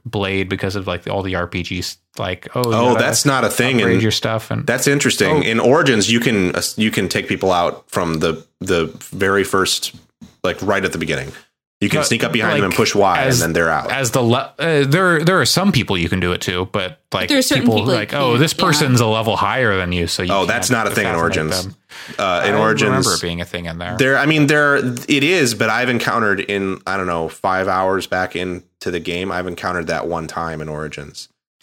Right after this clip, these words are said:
Speaker 2: Um,
Speaker 1: Eh,
Speaker 2: one
Speaker 1: and it's
Speaker 2: enemy that
Speaker 1: f-,
Speaker 2: was higher
Speaker 1: en-,
Speaker 2: level.
Speaker 1: encountering it, well, one time where I go to stab a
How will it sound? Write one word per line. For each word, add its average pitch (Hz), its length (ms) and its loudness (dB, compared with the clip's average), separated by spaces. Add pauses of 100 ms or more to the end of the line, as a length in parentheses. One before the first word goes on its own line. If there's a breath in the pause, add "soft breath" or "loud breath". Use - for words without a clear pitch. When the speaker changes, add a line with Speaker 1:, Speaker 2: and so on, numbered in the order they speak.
(100)
Speaker 2:
Um, 78 360 -4
Speaker 1:
Eh, - 80 -6 (320)
Speaker 2:
one 90 220 -4
Speaker 1:
and 147 80 0
it's 85 180 0
Speaker 2:
enemy 80 120 -2
that 80 100 -2
Speaker 1:
f-, - 60 -4
Speaker 2:
was 80 140 -2
higher 82 200 -2
Speaker 1:
en-, 80 80 -4
Speaker 2:
level. 80 320 -4 (580)
Speaker 1:
encountering 123 560 -4
it, 101 160 -6 (260)
well, 123 200 -4
one 107 240 0
time 104 260 -2
where 101 120 0
I 95 80 0
go 95 100 0
to 95 460 -4
stab 98 380 -4
a 90 140 -6